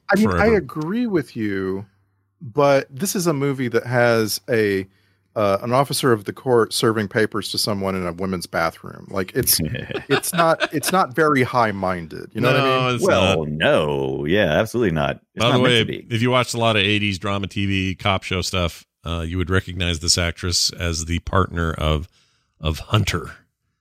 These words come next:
Speaker 2: You guys,
Speaker 3: Yeah.
Speaker 2: you guys remember Hunter?
Speaker 3: Remember Hunter?
Speaker 2: Yeah.
Speaker 3: That was a great show, man. Well, I,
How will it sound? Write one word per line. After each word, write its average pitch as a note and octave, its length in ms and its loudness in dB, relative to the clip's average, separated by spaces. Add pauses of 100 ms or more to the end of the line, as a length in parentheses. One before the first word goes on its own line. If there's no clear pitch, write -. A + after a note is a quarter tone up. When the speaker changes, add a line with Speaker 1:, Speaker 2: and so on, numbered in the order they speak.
(280)
Speaker 2:
You E2+ 120 -8
guys, A2 80 2
Speaker 3:
Yeah. G#2+ 460 2
Speaker 2:
you - 180 -8
guys F#2+ 80 -2
remember F#2+ 240 -4
Hunter? G#2+ 320 0
Speaker 3:
Remember D3 240 2
Hunter? A3 200 -2
Speaker 2:
Yeah. F#2+ 340 2
Speaker 3:
That E2+ 80 -2
was E2 140 -4
a D2+ 40 -6
great E2 540 0
show, G2+ 480 2
man. E2 320 0
Well, G#2 300 2
I, G2+ 260 2